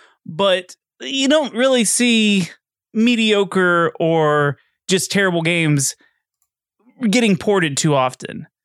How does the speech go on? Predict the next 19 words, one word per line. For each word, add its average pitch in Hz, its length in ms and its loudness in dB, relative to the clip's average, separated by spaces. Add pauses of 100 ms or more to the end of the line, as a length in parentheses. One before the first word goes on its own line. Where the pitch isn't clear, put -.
(340)
So, 220 200 0
yeah, 262 260 0
it's 233 140 -2
an 233 80 2
X-Men 233 420 0
property, 359 760 0 (460)
but 196 120 0
I 202 100 2
think 214 340 0
it, 190 160 0
it 170 260 0 (120)
stands 180 500 0
on 160 160 2
its 170 140 0
own 156 360 2
of, 135 200 0
like, 131 360 0
oh, 147 80 2 (120)
it's, - 300 -4